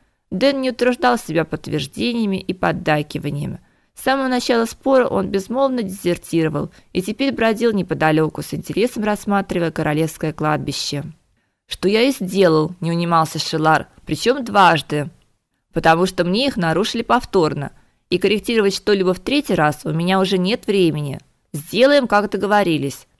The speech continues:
Послезавтра я организую нам обоим легкое недомогание, чтобы он ничего не отмочил в последний момент,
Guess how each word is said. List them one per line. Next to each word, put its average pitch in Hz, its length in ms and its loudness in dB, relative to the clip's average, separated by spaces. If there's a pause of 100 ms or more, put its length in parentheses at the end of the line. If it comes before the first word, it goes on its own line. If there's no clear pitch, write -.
(280)
Послезавтра 190 720 2
я 175 180 4
организую 185 540 0
нам 180 200 0
обоим 226 400 2
легкое 214 380 0
недомогание, 170 800 -2 (220)
чтобы - 320 -2
он 196 120 2
ничего 180 380 -2
не 180 100 0
отмочил 170 480 -2
в - 40 -20
последний 165 440 -2
момент, 156 480 -4